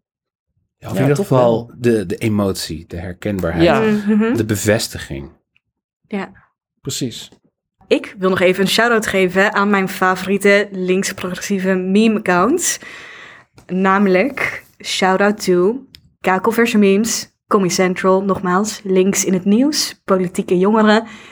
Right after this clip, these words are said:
Speaker 3: memetisch krijgsbedrijf,
Speaker 1: Woep.
Speaker 3: Forum voor Anarchisme Official,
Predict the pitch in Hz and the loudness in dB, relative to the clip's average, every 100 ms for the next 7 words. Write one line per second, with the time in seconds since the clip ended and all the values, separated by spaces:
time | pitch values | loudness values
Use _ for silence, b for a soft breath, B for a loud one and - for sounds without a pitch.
0 | B _ 180 185 190 247 190 175 - - | B _ -2 2 2 2 -2 -6 -8 -8
1 | - 202 311 - - 220 214 226 247 339 | -6 -6 -4 -4 -2 -2 2 2 2 0
2 | - - B B B B B - 131 233 | -2 -14 B B B B B 2 2 4
3 | 254 262 233 - 220 196 196 190 220 - | 2 2 0 2 2 2 -2 -2 -2 -2
4 | 185 180 _ - - 254 254 269 277 359 | -6 -8 _ -18 -4 -4 -2 -2 -2 -4